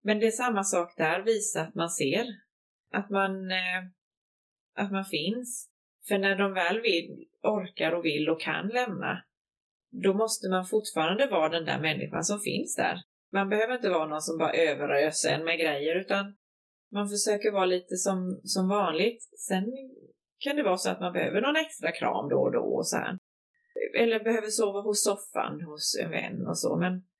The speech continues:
inte mer än... Alltså, finnas precis som vanligt och göra,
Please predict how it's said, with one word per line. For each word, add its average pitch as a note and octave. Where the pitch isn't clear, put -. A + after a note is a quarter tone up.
inte G#3+
mer G3+
än... F#3+
Alltså, A3
finnas G#3
precis A3
som F#3
vanligt F#3
och A3
göra, F3+